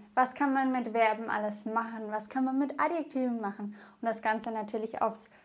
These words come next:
Spanische bezogen. Also das hier ist wirklich für Anfänger,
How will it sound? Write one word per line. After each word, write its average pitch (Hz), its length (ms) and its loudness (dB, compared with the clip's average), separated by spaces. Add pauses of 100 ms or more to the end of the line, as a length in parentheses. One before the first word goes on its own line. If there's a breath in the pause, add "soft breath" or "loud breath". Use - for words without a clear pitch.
Spanische 294 640 6
bezogen. 302 640 8 (420 loud breath)
Also 240 220 2
das 285 340 6
hier 311 300 12 (480 loud breath)
ist 247 160 -4
wirklich 294 320 4
für - 320 4
Anfänger, 339 720 10